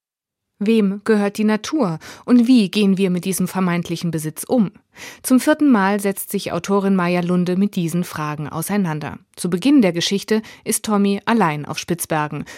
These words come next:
Über Funk nimmt er Kontakt zu Tao auf und versucht, sie davon zu überzeugen, die Kinder zu ihm zurückzubringen.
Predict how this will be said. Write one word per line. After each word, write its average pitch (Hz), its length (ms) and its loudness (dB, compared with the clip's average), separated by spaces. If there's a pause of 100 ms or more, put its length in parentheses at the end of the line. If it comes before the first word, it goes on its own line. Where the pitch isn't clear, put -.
Über 220 220 2
Funk 277 360 2
nimmt 202 160 2
er 185 100 0
Kontakt 214 520 -4
zu 208 100 -6
Tao 202 380 -2
auf 180 320 -2
und 220 180 -2
versucht, 226 420 -2
sie 214 100 -4
davon 190 320 0
zu 202 120 -4
überzeugen, 202 600 -2 (260)
die 226 120 -2
Kinder 208 420 2
zu - 140 -2
ihm 170 200 -4
zurückzubringen. 156 840 -6